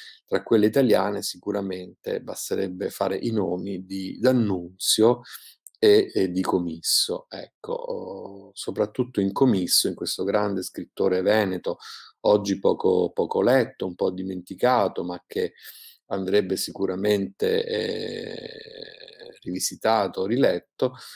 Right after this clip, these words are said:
in Comisso, oh, Penna vede il suo unico vero maestro, come gli scriverà in una cartolina più, più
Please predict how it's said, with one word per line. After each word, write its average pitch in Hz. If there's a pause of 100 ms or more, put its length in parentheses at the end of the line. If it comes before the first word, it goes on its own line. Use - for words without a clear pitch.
(200)
in 113
Comisso, 101
oh, 98
Penna 98
vede 92
il 90
suo -
unico 123
vero 92
maestro, 95
come 92
gli 90
scriverà 92
in 95
una 92
cartolina 92
più, 90
più -